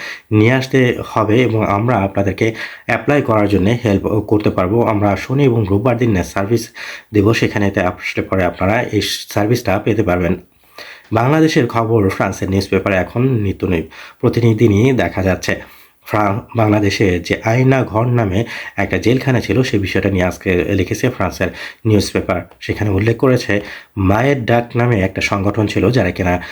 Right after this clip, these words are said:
আহ, বলছে যে ছয়শোরও মানুষ এখন পর্যন্ত লাপাতা রয়েছে, তাদের খোঁজ খবর এখনও পাওয়া যাচ্ছে না। অন্যদিকে ফ্রা-, বাংলাদেশের সাবেক প্রাইম মিনিস্টার,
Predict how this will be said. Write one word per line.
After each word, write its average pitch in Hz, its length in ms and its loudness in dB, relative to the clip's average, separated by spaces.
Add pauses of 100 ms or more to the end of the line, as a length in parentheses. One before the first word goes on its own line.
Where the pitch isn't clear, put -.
(300)
আহ, 90 320 2
বলছে 110 440 2
যে 98 220 2
ছয়শোরও 127 460 0
মানুষ 107 320 0
এখন 107 200 -6
পর্যন্ত 92 380 -2
লাপাতা 98 460 0
রয়েছে, 87 320 0 (300)
তাদের 95 220 -2
খোঁজ - 240 -6
খবর 98 220 -2
এখনও 95 260 -4
পাওয়া 95 200 0
যাচ্ছে 92 280 0
না। 92 140 -6 (340)
অন্যদিকে 131 520 2
ফ্রা-, - 380 -6
বাংলাদেশের 110 520 2
সাবেক 113 520 0
প্রাইম 110 320 0
মিনিস্টার, 110 500 0